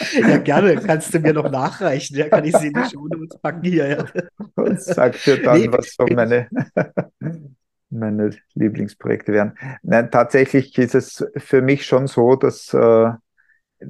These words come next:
Speaker 2: jedes, in jedem, in jedem meiner bisherigen Projekte, äh, ich den, also Buchprojekte, ich den Kern jetzt so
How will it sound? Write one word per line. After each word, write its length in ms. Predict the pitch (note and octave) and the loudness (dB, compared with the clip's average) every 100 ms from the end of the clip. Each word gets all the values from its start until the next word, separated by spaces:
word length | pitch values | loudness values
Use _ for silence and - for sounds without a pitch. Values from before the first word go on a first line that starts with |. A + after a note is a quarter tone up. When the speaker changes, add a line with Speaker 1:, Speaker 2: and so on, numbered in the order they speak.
| - | -14
Speaker 2:
jedes, 580 | D3 C3+ B2 D#3+ D#3+ - | -4 2 4 4 2 -2
in 420 | - D#3 - C#3+ | -10 -8 -2 2
jedem, 540 | C3 C3+ D3 C#3+ C3+ - - D3+ C3 _ _ _ _ - | 4 2 2 0 -2 -6 -8 -8 -10 _ _ _ _ -4
in 120 | B2+ | 2
jedem 320 | C3 D#3+ D3+ | 2 2 2
meiner 220 | C3 B2 | 2 2
bisherigen 580 | B2+ B2+ - B2+ B2 B2+ | 2 0 2 4 4 0
Projekte, 960 | C3 A#2+ A#2 A2+ - C3+ C3 C3 C3 B2+ - | 0 2 2 0 0 4 6 6 4 0 -6
äh, 380 | C#3+ C3 G#2 A2 _ - | -6 -6 -8 -14 _ -4
ich 220 | C#3 - _ _ _ _ _ C3+ | -4 -4 _ _ _ _ _ -2
den, 240 | C3 C3 | -2 -2
also 240 | - B2+ | -2 0
Buchprojekte, 680 | B2 D#3 D#3 C3 A#2 A2+ C3 | 2 0 2 2 2 2 -2
ich 140 | A#2+ | -2
den 140 | - B2+ | -2 -4
Kern 300 | - A#2 C3 | 0 0 0
jetzt 280 | B2+ - - | -2 -4 -2
so 360 | B2+ B2+ B2+ | 2 2 0